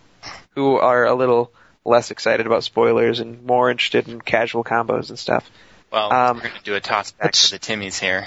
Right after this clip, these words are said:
Speaker 2: on this one.
Speaker 1: toss back
Speaker 3: Yeah,
Speaker 1: to the
Speaker 3: we'll
Speaker 1: Timmies.
Speaker 3: shift back a
Speaker 1: Came
Speaker 3: few
Speaker 1: up with
Speaker 3: years.
Speaker 1: this one. I, I wasn't, I wasn't quite, uh, involved
Speaker 2: I
Speaker 1: with this.
Speaker 2: found, I was just skimming through some cards, actually, and was looking at the Forgotten Ancient, and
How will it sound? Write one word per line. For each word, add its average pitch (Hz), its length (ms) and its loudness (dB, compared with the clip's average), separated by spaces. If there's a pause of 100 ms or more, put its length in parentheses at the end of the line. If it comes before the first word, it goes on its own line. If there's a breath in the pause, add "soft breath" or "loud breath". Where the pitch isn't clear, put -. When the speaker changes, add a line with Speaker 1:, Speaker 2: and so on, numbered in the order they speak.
(140)
Speaker 2:
on 92 140 -6
this 101 240 -6
one. 90 80 -2
Speaker 1:
toss 139 180 -2
back 143 100 -4
Speaker 3:
Yeah, 123 200 2
Speaker 1:
to 120 80 -8
the 135 60 -20
Speaker 3:
we'll 135 80 -2
Speaker 1:
Timmies. - 40 2
Speaker 3:
shift 143 400 2
back 135 300 0
a 127 40 -2
Speaker 1:
Came 233 100 0
Speaker 3:
few 226 100 2
Speaker 1:
up - 60 2
with 113 40 2
Speaker 3:
years. 113 300 4
Speaker 1:
this 107 80 -2
one. 120 120 2
I, 120 140 4
I 147 140 2
wasn't, 160 320 -4
I 139 100 2
wasn't 135 260 -2
quite, 131 320 0
uh, 120 240 2
involved 120 160 -4
Speaker 2:
I 127 100 4
Speaker 1:
with - 80 0
this. 127 60 -4
Speaker 2:
found, 117 380 -2 (400)
I 170 120 2
was 180 140 0
just 170 200 2
skimming 135 300 0
through 127 120 -2
some 117 180 -4
cards, 110 300 0
actually, 104 480 0
and 98 140 -6
was 98 120 -10
looking 104 280 -2
at 98 80 -4
the 104 80 -4
Forgotten 101 420 0
Ancient, 98 500 -4
and 95 220 -12